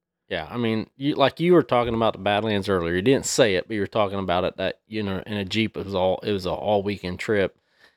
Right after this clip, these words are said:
and it goes back to where we're built today compared to where we were back then. Like,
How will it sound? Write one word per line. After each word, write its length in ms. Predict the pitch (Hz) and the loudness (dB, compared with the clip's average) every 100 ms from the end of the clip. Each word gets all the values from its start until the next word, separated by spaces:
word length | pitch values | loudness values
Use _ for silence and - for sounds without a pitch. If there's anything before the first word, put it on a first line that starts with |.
| _ | _
and 120 | 110 120 | -2 -2
it 80 | 113 | 2
goes 200 | 127 110 | 0 2
back 420 | 104 104 104 - | 2 4 4 0
to 260 | - 110 104 | -4 -2 -2
where 320 | 101 107 113 | 2 4 4
we're 100 | 107 | 2
built 260 | 98 110 - | 0 -2 -2
today 340 | 92 101 98 | -2 0 0
compared 340 | - 95 104 | -4 -2 -2
to 60 | 98 | 0
where 40 | 95 | 0
we 20 | |
were 80 | 92 | 0
back 260 | 92 90 | 0 -2
then. 240 | - 104 95 | -4 -6 -4
Like, 160 | 87 | -4